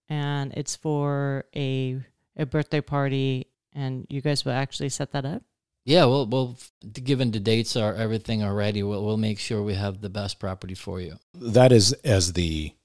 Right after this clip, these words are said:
Speaker 3: renter, right? As the, the consumer, the
Speaker 2: Correct, as,
Speaker 3: customer.
Speaker 2: as a guest,
Speaker 3: You can
Speaker 2: yes.
Speaker 3: call, you can go online, right? I think the call aspect is, for me, I love it because a while back I was looking at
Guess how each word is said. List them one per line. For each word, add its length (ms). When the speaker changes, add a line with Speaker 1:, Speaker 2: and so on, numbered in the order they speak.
Speaker 3:
renter, 600
right? 320
As 160
the, 240
the 120
consumer, 560
the 60
Speaker 2:
Correct, 360
as, 160
Speaker 3:
customer. 140
Speaker 2:
as 220
a 60
guest, 280
Speaker 3:
You 60
can 80
Speaker 2:
yes. 140
Speaker 3:
call, 320
you 140
can 140
go 160
online, 560
right? 260
I 100
think 280
the 300
call 320
aspect 520
is, 380
for 200
me, 180
I 60
love 260
it 160
because 460
a 40
while 240
back 280
I 40
was 120
looking 320
at 220